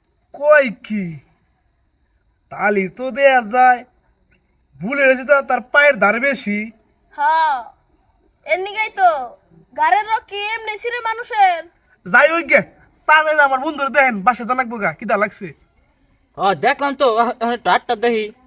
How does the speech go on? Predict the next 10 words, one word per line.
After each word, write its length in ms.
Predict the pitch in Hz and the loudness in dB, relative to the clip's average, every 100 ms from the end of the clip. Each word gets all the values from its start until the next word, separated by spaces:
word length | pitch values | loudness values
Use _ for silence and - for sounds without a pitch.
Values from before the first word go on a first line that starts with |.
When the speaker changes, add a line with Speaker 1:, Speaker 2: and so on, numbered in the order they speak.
| 226 | _
Speaker 3:
আমার 200 | 175 214 | -8 -6
অ্যাসিস্ট্যান্ট 440 | 247 208 - 233 226 | -8 -10 -12 -10 -6
কইলো 260 | 247 226 190 | -2 -2 -4
যেহেতু 360 | 202 214 196 196 180 | -4 -4 -4 -8 -8
হাত 160 | - 180 | -8 -6
ভাঙছে। 400 | 180 185 175 175 160 _ _ _ _ _ _ | -4 -6 -6 -10 -10 _ _ _ _ _ _
Speaker 2:
স্যার, 500 | - 339 427 415 330 269 _ | 2 4 4 2 0 -4 _
এনে 200 | 320 392 | -8 -6
দেখেন 260 | 494 494 440 | -2 -2 -2
কে? 180 | 453 427 | 0 0